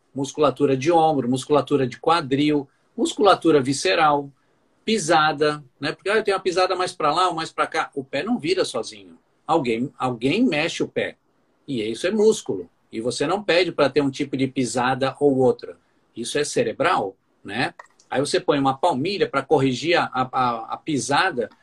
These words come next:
Quando você coloca a palmilha, você perturba o normal do cara. E o cérebro não, en-, tipo, pô, era normal, era do outro jeito. Eu tenho que, aí ele tem que fazer o quê?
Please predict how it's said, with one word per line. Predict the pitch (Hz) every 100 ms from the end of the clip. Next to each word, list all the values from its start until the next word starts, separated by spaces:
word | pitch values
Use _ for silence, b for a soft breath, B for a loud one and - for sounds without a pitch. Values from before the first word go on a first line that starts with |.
| b b b _ _ _
Quando | 226 262
você | 240 - _
coloca | 156 147 156 - 123 104 90 _ _ -
a | 120
palmilha, | 117 104 120 180 147 95 87 _ _ _ _ _ _
você | 131 131 156 156 - _
perturba | 180 160 - 202 202
o | 190
normal | 185 196 165 147 156
do | 175
cara. | 160 127 104 98 _ _ _ _ _ _ _ _ _ -
E |
o | 131
cérebro | - 147 156 160 175
não, | 175 175 175
en-, | 196 175 143 135
tipo, | 151 - -
pô, | 175 151 107
era | 104 110 135
normal, | 156 143 139 156
era | 185
do | 190
outro | 202 170
jeito. | 156 160
Eu | 135
tenho | 151
que, | -
aí | 131 156
ele | 185
tem | 185 185
que | 180
fazer | 170 147 170
o |
quê? | - 113